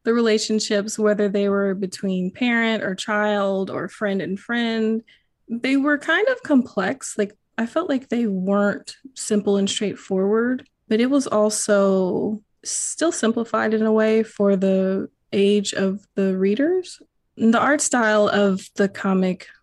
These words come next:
was bright, rich colors. I felt like that was very similar to the story itself. There were also themes about being different. There were parallels made between being a witch in a majority non-witch town and being a person of color.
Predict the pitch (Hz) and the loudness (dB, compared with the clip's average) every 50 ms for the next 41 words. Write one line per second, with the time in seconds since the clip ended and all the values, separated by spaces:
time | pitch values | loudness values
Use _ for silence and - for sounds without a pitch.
0 | _ - 190 185 180 180 - - - - 226 226 233 226 - 185 202 208 208 - | _ -6 -4 -2 -2 -4 -6 -8 -2 0 2 2 2 2 0 2 2 2 2 0
1 | - - - 220 202 202 196 196 196 196 196 190 196 - - - - _ _ _ | -4 -4 0 0 2 4 4 4 4 2 2 2 0 -2 -4 -6 -8 _ _ _
2 | _ _ _ - 208 208 - 226 196 190 185 185 - 190 180 180 185 196 - - | _ _ _ -4 -4 -2 0 0 0 2 0 0 0 0 0 0 0 -2 -2 -2
3 | 180 185 190 - - 190 185 180 180 185 180 185 - - 190 190 196 196 - - | -2 0 0 -2 -2 -2 0 0 0 0 -2 -4 -4 -6 -4 -4 -6 -6 -4 -4
4 | 185 180 180 180 180 - - 202 180 185 185 208 - _ _ _ _ _ _ - | -2 -2 -2 -2 -4 -4 -4 -2 -2 -2 -2 -4 -6 _ _ _ _ _ _ -4
5 | - 202 202 202 196 - 233 262 302 - - - - 220 208 202 196 196 190 196 | 0 0 2 2 2 2 2 2 2 0 -2 -2 0 2 4 4 4 4 4 4
6 | 190 190 190 190 190 208 202 - _ _ _ _ _ - 220 208 202 202 196 196 | 4 4 4 2 2 0 -2 -6 _ _ _ _ _ -2 2 2 4 4 4 4
7 | 196 196 196 - - 185 185 190 185 - 240 202 190 185 185 180 240 226 - - | 4 2 0 -2 -4 -2 -2 -2 -2 -2 0 0 0 0 2 0 0 -2 -2 0
8 | 220 214 214 214 - - - - - _ _ _ _ - 196 196 196 196 196 185 | 0 2 2 0 -2 -6 -10 -10 -10 _ _ _ _ -4 -2 0 2 2 2 2
9 | - - - - 202 208 202 190 190 190 185 190 190 196 - - - _ _ _ | 0 -4 -2 0 2 2 4 4 2 2 2 0 0 -2 -4 -8 -10 _ _ _
10 | - - 185 190 190 185 196 185 - - - 190 185 185 180 185 185 185 190 180 | -4 0 2 2 2 2 0 -4 -6 -4 -2 -2 0 0 0 0 0 0 0 0
11 | 170 170 180 185 185 - - - - - - _ _ - - 196 196 196 185 185 | 0 -2 0 0 -2 -2 -4 -8 -8 -8 -10 _ _ -4 0 2 2 4 2 2
12 | 185 - 196 190 196 196 196 202 196 190 190 185 185 196 190 190 190 185 - - | 2 2 2 4 4 4 4 4 4 2 2 2 2 2 2 2 2 0 -2 -4
13 | - - 175 170 180 185 196 202 190 185 190 180 180 180 180 - 180 180 - - | -4 -4 -2 -2 0 0 2 2 2 2 2 0 0 -2 -2 0 -2 -2 0 -2
14 | 180 180 - - - 165 156 175 196 233 262 262 | -4 -4 -4 -2 -4 -2 0 2 2 2 0 -2